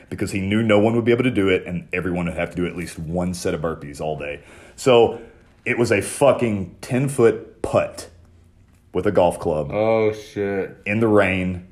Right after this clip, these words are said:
Speaker 1: The grass is poorly mowed.
Speaker 2: Yeah.
Speaker 1: The hole was made by a pickaxe. Like, it, it was just,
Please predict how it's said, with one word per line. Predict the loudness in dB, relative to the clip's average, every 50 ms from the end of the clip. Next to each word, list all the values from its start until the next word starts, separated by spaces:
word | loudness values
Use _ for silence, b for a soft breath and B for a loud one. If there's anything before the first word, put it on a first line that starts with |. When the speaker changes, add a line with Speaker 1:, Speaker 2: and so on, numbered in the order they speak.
| -20 _ _ -20 -20 _ _ _ -10 -8
Speaker 1:
The | -6
grass | -2 2 2 4 4 4 2 0 -2 -6
is | -8 -8
poorly | -12 -8 -2 0 2 2 4 2 2
mowed. | 4 4 4 4 4 2 0 -4 -6 -12 -18 -20 -18
Speaker 2:
Yeah. | -14 -12 -10 -10 -4 0
Speaker 1:
The | 0 0
hole | 2 4 4 4 4 4
was | 2 0 0
made | 0 0 0 2 2
by | 2 4 4 2
a | 0 -2
pickaxe. | -2 -4 -4 -2 -2 -4 -6 -6 -8 -12 -14 -14 -14 -14 -16 -18 -20 _ _ _ 0
Like, | 2 4 4 2 0 -2
it, | -4 -4 -2 -2 -2
it | -2
was | -2 -2 0
just, | 0 -2 -2 -2